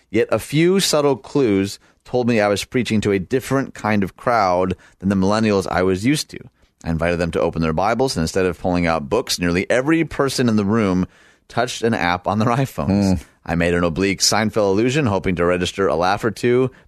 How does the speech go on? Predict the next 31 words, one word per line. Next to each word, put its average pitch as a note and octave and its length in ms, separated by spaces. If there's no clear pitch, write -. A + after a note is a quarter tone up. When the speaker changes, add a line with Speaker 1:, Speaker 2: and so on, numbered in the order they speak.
Speaker 1:
but E2+ 80
I F#2+ 60
was F#2 140
met A2 160
with G2+ 180
polite, A2+ 500
blank G2+ 480
stares. - 680
In F2+ 120
previous C#3 480
years, G#2 280
at G#2 120
least F3+ 220
a B2 80
few C3+ 300
students G2 460
had F#2 180
seen F2 340
reruns F#2+ 420
of D2+ 80
the D2 100
show, D#2 380
but E2+ 180
this A#2+ 300
is F#2 240
the F2 100
Netflix F#2 680
generation," E2+ 540
I C#2+ 40
reminded C#2+ 300
myself. C#2+ 500